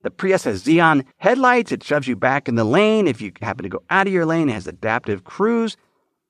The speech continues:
It has airbags. It has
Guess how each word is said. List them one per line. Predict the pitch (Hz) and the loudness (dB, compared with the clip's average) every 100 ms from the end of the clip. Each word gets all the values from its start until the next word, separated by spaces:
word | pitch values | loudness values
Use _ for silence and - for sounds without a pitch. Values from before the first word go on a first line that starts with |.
| - | -6
It | 120 | -2
has | 120 95 _ | -2 -4 _
airbags. | 117 151 170 190 190 190 _ _ _ _ _ _ _ _ - | 0 0 2 0 0 -4 _ _ _ _ _ _ _ _ -14
It | 147 | -6
has | 190 | -6